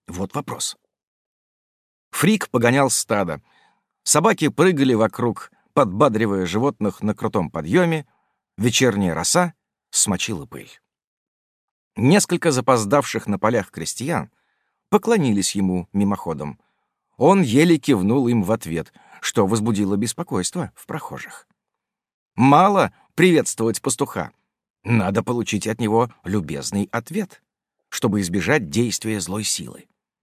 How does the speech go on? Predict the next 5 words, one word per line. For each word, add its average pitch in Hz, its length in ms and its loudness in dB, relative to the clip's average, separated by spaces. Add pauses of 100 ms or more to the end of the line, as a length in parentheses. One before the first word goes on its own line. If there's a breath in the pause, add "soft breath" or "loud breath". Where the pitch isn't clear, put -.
(500)
Взволнованное 139 840 4
лицо 117 340 2
Фрика, 107 540 -2 (400)
блуждающие 131 920 2
глаза, 110 600 2